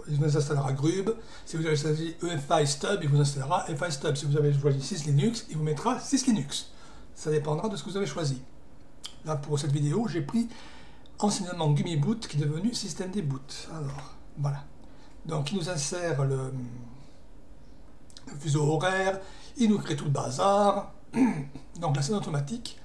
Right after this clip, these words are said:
c'est, c'est-à-dire les lignes, sudo nano, euh,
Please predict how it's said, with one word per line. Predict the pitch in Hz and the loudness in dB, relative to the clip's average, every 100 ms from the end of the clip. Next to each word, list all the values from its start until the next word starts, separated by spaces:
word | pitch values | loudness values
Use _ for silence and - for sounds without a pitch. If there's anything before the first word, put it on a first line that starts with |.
| - - - - - - | -14 -14 -14 -12 -12 -10
c'est, | - | -8
c'est-à-dire | 160 170 165 147 170 | -2 -2 0 0 2
les | 165 165 | 2 0
lignes, | 160 175 160 151 | -2 -2 2 2
sudo | 139 165 165 165 | 2 0 0 2
nano, | 175 156 156 165 170 | 2 2 0 0 4
euh, | 151 | 6